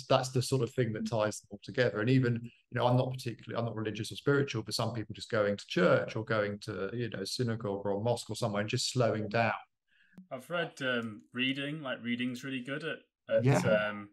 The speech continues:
Speaker 2: like, de-stressing and slowing down. So maybe that's why you're so good at this. <laughs>
Speaker 1: There's an obs-, there's a guy called Michael Neal, a, a coach I, I worked with when I got stressed, and he's, he's a fascinating guy. He talks about it like a, a revometer in a car,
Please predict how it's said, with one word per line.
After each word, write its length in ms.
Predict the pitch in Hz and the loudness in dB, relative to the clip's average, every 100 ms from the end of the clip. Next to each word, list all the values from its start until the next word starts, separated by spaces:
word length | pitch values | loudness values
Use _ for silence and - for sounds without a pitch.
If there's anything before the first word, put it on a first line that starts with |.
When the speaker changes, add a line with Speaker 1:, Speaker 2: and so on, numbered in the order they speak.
| - | -8
Speaker 2:
like, 240 | 113 - | -8 -6
de-stressing 800 | 123 120 - 120 107 - 110 107 | -4 -4 -2 -4 -4 -4 -6 -6
and 80 | 104 | -6
slowing 340 | - 117 110 | -6 -6 -6
down. 320 | 101 110 113 120 | -4 -4 -4 -6
So 280 | 110 101 95 - _ - _ _ | -8 -8 -10 -16 _ -20 _ _
maybe 180 | 123 127 | -8 -2
that's 180 | 123 123 | -2 -2
why 140 | 120 | -2
you're 160 | 113 117 | -2 -2
so 160 | 110 104 | -4 -6
good 140 | 104 | -8
at 40 | 107 | -10
this. 460 | 92 - - - 123 | -10 -10 -10 -12 -12
<laughs> 320 | 113 - - _ _ _ - 143 - _ _ - | -10 -8 -8 _ _ _ -12 -12 -14 _ _ 4
Speaker 1:
There's 220 | 151 147 | 6 6
an 80 | 170 | 4
obs-, 200 | 165 - | 2 0
there's 260 | 120 135 | 0 4
a 40 | 135 | 6
guy 280 | 147 151 147 | 8 6 6
called 220 | 143 127 | 4 6
Michael 380 | 127 120 120 113 | 6 6 2 2
Neal, 320 | 117 107 101 | 2 2 2
a, 220 | 95 95 | 0 -2
a 80 | - | -6
coach 380 | - 113 104 104 | -4 -2 0 0
I, 60 | 101 | -2
I 160 | 98 | 2
worked 320 | 101 107 107 107 | 4 4 2 0
with 100 | 90 | -4
when 140 | 95 | -4
I 20 | |
got 140 | 92 - | -4 -6
stressed, 460 | - 107 104 - | -2 -2 -2 -4
and 80 | 107 | -4
he's, 140 | 101 - | -4 -4
he's 160 | 104 | -8
a 20 | - | -2
fascinating 600 | 131 - 101 98 - 95 | -2 0 -2 -2 -4 -2
guy. 260 | 107 101 98 - - _ _ | 4 4 2 -6 -20 _ _
He 240 | 120 135 | 2 2
talks 320 | 151 151 113 - | 6 4 4 2
about 260 | 113 107 104 | 4 4 2
it 60 | |
like 320 | 104 104 104 | 0 -2 -4
a, 220 | 107 101 - | -2 -2 0
a 40 | |
revometer 640 | 110 123 123 117 113 - 107 | 2 4 4 4 2 -2 -4
in 60 | |
a 60 | 101 | -4
car, 500 | - 113 98 92 | 0 2 4 2